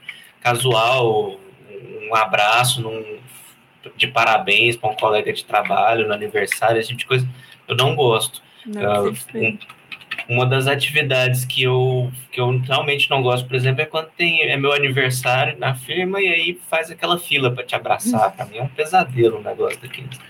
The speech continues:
Speaker 1: Extremamente incômodo.
Speaker 2: Barulho, Thiago.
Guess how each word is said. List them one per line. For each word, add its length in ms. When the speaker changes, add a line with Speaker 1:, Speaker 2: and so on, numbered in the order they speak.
Speaker 1:
Extremamente 720
incômodo. 540
Speaker 2:
Barulho, 640
Thiago. 480